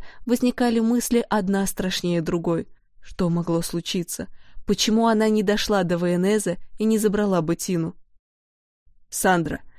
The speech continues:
ты ведь понимаешь, что она помеха твоей нормальной жизни?»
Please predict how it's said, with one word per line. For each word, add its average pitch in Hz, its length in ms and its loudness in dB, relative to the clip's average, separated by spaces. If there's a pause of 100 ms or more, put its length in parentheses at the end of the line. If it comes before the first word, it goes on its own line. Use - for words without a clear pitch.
(240)
ты 233 100 4
ведь 202 200 0
понимаешь, 233 460 4
что 208 200 2
она 208 160 4
помеха 233 460 4
твоей 202 340 2
нормальной 190 460 2
жизни?» 196 460 0